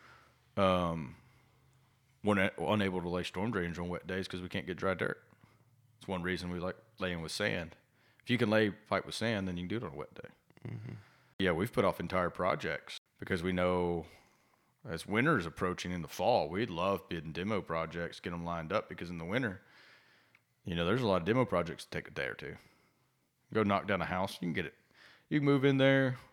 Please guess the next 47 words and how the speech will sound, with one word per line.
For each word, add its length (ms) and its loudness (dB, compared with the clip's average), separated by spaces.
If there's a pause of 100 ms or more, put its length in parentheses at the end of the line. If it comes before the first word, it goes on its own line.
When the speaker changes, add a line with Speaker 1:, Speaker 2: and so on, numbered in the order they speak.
(120)
Speaker 1:
in 80 2
the 40 2
morning, 380 4
get 140 -2
it 60 -2
on 120 0
the 60 -6
ground, 400 0
haul 220 2
it 60 0
off, 440 2 (1040)
you 100 -4
know, 140 0
and 100 -2
be 100 -2
gone 600 -2
that 140 -2
afternoon 540 -2
or 80 -6
the 100 -6
next 260 -6
day 140 0
or 120 2
something. 560 -6
And 200 0
those 440 2
kind 180 0
of 100 -4
projects, 340 0
like 120 -6
demo 260 0
projects, 640 -4
if 160 -12
we 140 -2
can 280 -6 (440)
get 140 6
'em 100 4
on 80 4
the 60 0
ground 600 2 (460)
prior 300 6
to 100 -6
the 80 -6
rain, 380 -4 (840)
then 180 2
it 120 0
rains. 600 0